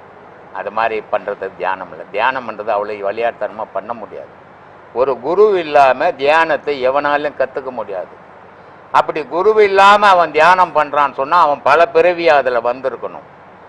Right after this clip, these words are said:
இப்ப வள்ளலார் இருந்தாரு, குரு இல்ல. ரமணர் இருந்தாரு, குரு இல்ல. ராமகிருஷ்ண தாக்கூர், இவங்கெல்லாம் வந்து பிறவி பிறவியா அதிலே வந்து கடைசி பிறவியில வந்து நின்னவங்க. அது மாதிரி இருக்கிறவன் தான் தியானம் பண்ணுவான்.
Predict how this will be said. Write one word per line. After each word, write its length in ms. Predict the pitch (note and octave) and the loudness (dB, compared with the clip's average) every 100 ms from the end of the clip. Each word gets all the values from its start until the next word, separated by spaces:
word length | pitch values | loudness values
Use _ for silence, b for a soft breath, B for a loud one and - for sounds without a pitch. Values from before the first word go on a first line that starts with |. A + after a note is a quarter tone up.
| - | -8
இப்ப 160 | - | 2
வள்ளலார் 500 | C#3+ C3+ D3 C#3+ B2+ G#2+ | 4 6 6 6 4 2
இருந்தாரு, 320 | G2 F#2 D#2+ - A#2 | -4 -4 -6 -16 -10
குரு 200 | B2 A2 | -8 -8
இல்ல. 200 | E2+ C2 - - - - - A2+ | -10 -16 -20 -20 -20 -20 -10 -2
ரமணர் 420 | C#3 D3+ C#3+ A#2+ | 0 0 0 -2
இருந்தாரு, 340 | A2 F#2 E2+ F#2 | -4 -6 -6 -8
குரு 240 | A#2 B2 A#2 | -8 -6 -8
இல்ல. 200 | F2+ D#2 F#2+ | -10 -16 -10
ராமகிருஷ்ண 480 | G#2+ D#3 D3 B2 B2 | -4 -2 -4 -10 -10
தாக்கூர், 380 | G#2 G#2+ F#2 G2 - | -6 -6 -8 -16 -14
இவங்கெல்லாம் 500 | C3 D#3+ D#3+ D#3+ F3+ | -6 -4 0 2 2
வந்து 220 | E3 D3+ C3 | 2 -2 -6
பிறவி 360 | - E3+ G3+ | -4 -2 0
பிறவியா 480 | F3+ F#3+ F#3+ F#3 F#3 E3 | -2 -2 -2 2 4 4
அதிலே 260 | D#3+ E3 | 2 -4
வந்து 380 | D#3 D3 D#3 G#3 - B - | 0 -2 -2 -6 -6 B 0
கடைசி 380 | F#3 A3 G#3+ | 0 0 -2
பிறவியில 480 | F#3+ F3+ E3+ D#3+ D3 | -4 -4 -4 -4 -2
வந்து 220 | C3+ C3+ | -2 -2
நின்னவங்க. 520 | C3 B2 B2 A2 E2+ C2+ - - B B - | -8 -10 -8 -8 -8 -16 -20 -20 B B -2
அது 280 | A2 D3 F3 | 2 4 6
மாதிரி 280 | F#3+ A#3 | 8 8
இருக்கிறவன் 420 | A#3 G#3 G3+ F#3+ F3 | 8 6 6 4 4
தான் 200 | G3 F3 | 2 4
தியானம் 360 | E3 E3 D#3 | 4 4 2
பண்ணுவான். 420 | C#3 B2 G#2 F2+ | -2 -2 -8 -10